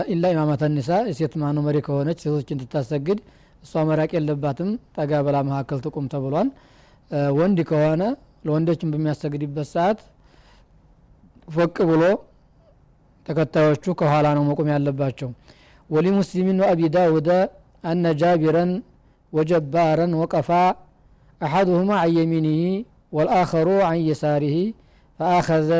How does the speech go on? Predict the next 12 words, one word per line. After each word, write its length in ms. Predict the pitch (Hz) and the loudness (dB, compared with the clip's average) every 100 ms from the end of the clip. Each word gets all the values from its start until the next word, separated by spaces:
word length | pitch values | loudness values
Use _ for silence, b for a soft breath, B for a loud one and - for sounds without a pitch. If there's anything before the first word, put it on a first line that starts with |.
| 160 | 2
بأيديهما 800 | 175 175 156 147 147 147 151 165 | 0 0 0 0 -2 -2 -4 -4
حتى 380 | 165 165 147 - 175 | -4 -6 -6 -4 -2
أقامهما 720 | 160 - 160 147 143 156 175 196 233 | -4 -4 -2 -2 -2 -2 -2 -4 -6
خلفه። 540 | - 160 156 - 139 131 131 127 - b b b b b | -6 -4 -4 -4 -6 -6 -6 -8 -12 b b b b b
ረሱል 220 | 156 135 185 | -8 -2 0
ዓለይሂ 220 | 175 165 | 2 0
ሰላቱ 260 | - 151 147 | 0 -2 -2
ወሰላም 440 | 135 151 151 180 233 b b b 143 | -4 -2 0 0 -4 b b b -2
ጃቢር 260 | 156 190 | 0 2
ብን 120 | 180 | 0
አብድላህ 440 | 170 160 151 147 143 | 0 0 0 0 0
እና 160 | 143 | 0